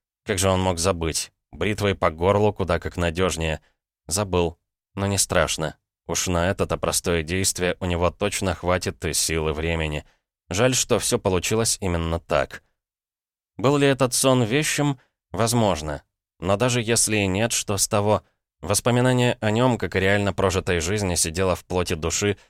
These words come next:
словно заноза, или вернее, неизвлеченная вовремя пуля.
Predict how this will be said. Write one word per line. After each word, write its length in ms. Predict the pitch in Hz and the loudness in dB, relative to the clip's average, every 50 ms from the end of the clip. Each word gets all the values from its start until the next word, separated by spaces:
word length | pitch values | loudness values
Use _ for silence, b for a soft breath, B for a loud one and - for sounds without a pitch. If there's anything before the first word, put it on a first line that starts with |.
| b _ _ | b _ _
словно 420 | - - 117 113 104 110 113 107 | 0 2 2 4 4 2 2 2
заноза, 640 | 90 104 110 113 113 110 98 90 80 87 85 78 - _ _ _ | 2 2 2 4 4 4 4 4 2 0 -2 -2 -4 _ _ _
или 180 | - 110 107 110 | -4 -2 -2 0
вернее, 480 | 101 104 101 98 95 104 107 104 104 98 | 2 2 2 2 2 2 2 2 0 0
неизвлеченная 880 | 92 92 90 85 78 82 87 87 85 - 95 95 92 90 87 87 85 | 0 0 0 0 -2 -2 -2 -2 -2 0 0 0 0 0 0 0 0
вовремя 440 | 80 85 85 80 85 85 85 85 80 | 0 0 0 0 0 -2 -2 -2 -2
пуля. 400 | - - 95 87 80 78 73 - | -2 -2 -2 0 0 0 -2 -4